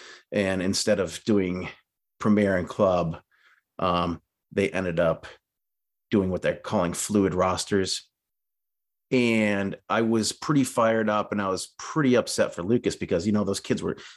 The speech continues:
they were all hyped that they had made premier. Like, it's a big deal because it's the first year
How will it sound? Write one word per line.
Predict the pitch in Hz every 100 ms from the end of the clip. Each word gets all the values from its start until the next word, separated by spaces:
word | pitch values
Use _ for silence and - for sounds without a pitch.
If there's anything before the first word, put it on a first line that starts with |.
| _
they | 135
were | 117
all | 123 -
hyped | 107 110 -
that | 87
they | 87
had | 87
made | 95 85
premier. | 101 95 101 85 -
Like, | 87 85
it's | 110
a | 98
big | 110 92
deal | 95 117
because | 113 107 92
it's | -
the | 104
first | - 113 101 -
year | 104 104 95